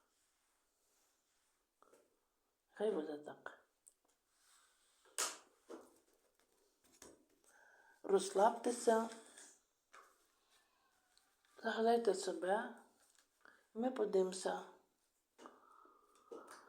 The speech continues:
яка радість у вас на порозі.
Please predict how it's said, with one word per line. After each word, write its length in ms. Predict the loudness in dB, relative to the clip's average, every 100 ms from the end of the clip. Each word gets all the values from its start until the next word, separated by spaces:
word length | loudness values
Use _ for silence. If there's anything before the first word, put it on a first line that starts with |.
| -20 _ _ _ _ _ _ _ -20 -20 -20 -20 -20 -20 -20 -20 -20 -20 2
яка 380 | 4 8 10 12
радість 420 | 10 6 2 0
у 20 |
вас 140 | -2 -2
на 100 | -4
порозі. 680 | -2 -2 -2 -2 -6 -10